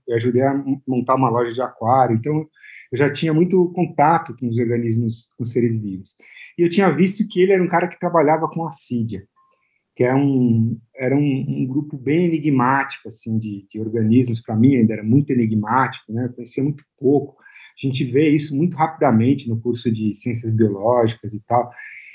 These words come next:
E eu já tinha estudado, eu tinha lido alguma coisa, já tinha visto os organismos no mar e tal.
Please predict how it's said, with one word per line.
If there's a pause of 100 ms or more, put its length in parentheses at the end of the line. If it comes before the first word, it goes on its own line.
(200)
E
eu
já
tinha
estudado,
eu
tinha
lido
alguma
coisa,
já
tinha
visto
os
organismos
no
mar
e
tal.